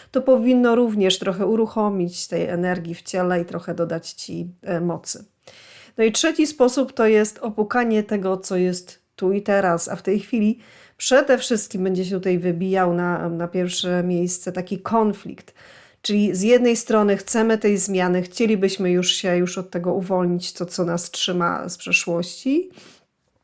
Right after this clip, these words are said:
no ale też z drugiej strony czujemy, że nie możemy ruszyć i jest ten strach, że, no, nie poradzimy sobie z emocjami, które się wiążą z tą historią.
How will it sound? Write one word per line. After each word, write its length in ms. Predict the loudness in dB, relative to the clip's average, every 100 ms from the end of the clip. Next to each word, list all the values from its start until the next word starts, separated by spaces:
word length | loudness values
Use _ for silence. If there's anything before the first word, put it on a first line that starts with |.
| _ 0
no 180 | 4
ale 180 | 6 4
też 180 | 4 2
z 100 | 2
drugiej 320 | 2 4 4
strony 400 | 2 2 2 4
czujemy, 360 | 2 0 2 2
że 140 | 2
nie 100 | 2
możemy 420 | 2 2 2 2
ruszyć 480 | 0 -2 -8 -12 -14 -10
i 240 | -8 -8 -10 -20 _
jest 320 | 4 4 4
ten 140 | 2 0
strach, 420 | 2 2 2 2
że, 360 | -2 2 2 2
no, 100 | 2
nie 120 | 2
poradzimy 520 | 2 0 2 2 0
sobie 360 | 0 -2 -2 -2
z 100 | -2
emocjami, 560 | -6 -6 -4 -4 -4 -6
które 260 | -6 -6
się 220 | -6 -6
wiążą 400 | -6 -4 -6 -8
z 80 | -14
tą 140 | -14 -14
historią. 480 | -14 -12 -12 -12